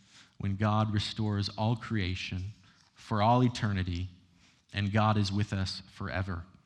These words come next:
And so we trust, we obey, we hope, and we currently can rejoice in the Christ who is Emmanuel, who is the child who is born,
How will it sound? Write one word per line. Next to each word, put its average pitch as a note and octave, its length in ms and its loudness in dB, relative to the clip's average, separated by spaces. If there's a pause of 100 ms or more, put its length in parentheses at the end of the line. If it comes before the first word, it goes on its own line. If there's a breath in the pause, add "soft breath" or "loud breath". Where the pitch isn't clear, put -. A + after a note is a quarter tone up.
(500 loud breath)
And G#2+ 120 0
so G2+ 380 0 (720 loud breath)
we G#2 100 0
trust, - 760 0 (100)
we G#2 160 0
obey, A#2 720 2 (360 loud breath)
we G2+ 140 0
hope, A2+ 420 0 (440 loud breath)
and G#2 260 0
we G2+ 140 -2 (120)
currently G2+ 600 2
can G#2+ 260 -2
rejoice G2+ 880 0 (400 soft breath)
in C#3 200 6
the C3+ 60 6
Christ G2+ 760 -2 (320 soft breath)
who A2+ 220 0 (120)
is C#3 600 4
Emmanuel, G2+ 800 2
who A2+ 200 0
is C#3 300 4
the C#3+ 80 2
child A2+ 480 2
who A2 140 2
is G2+ 120 0
born, G2 500 -2